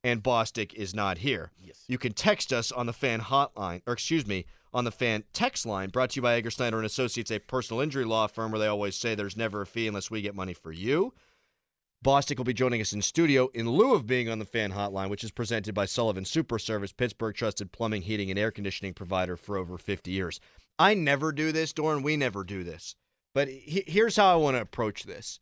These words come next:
Speaker 1: Bostic's gonna just fit in, be part of the show, as he always is. Phone callers. If you got thoughts on Steelers Bills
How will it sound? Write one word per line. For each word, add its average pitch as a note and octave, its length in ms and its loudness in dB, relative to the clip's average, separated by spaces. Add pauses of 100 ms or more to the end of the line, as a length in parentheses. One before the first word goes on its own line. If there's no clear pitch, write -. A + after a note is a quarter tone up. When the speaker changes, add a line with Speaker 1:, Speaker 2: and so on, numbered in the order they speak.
(560)
Speaker 1:
Bostic's F#3+ 460 2
gonna C#3 160 -6
just A#2+ 180 -10
fit A#2+ 180 -2
in, A2+ 120 2
be G#2+ 80 -2
part G#2 240 0
of F2+ 40 -6
the E2+ 60 -8
show, F2+ 240 -2
as G2+ 100 0
he G#2+ 60 2
always D2+ 320 -2
is. - 160 -18 (1300)
Phone E3 300 4
callers. - 440 -10 (440)
If A2 120 -6
you G#3 80 2
got C#4 220 4
thoughts G#3 340 8
on E3 120 6
Steelers C#3+ 480 0
Bills C#3 520 2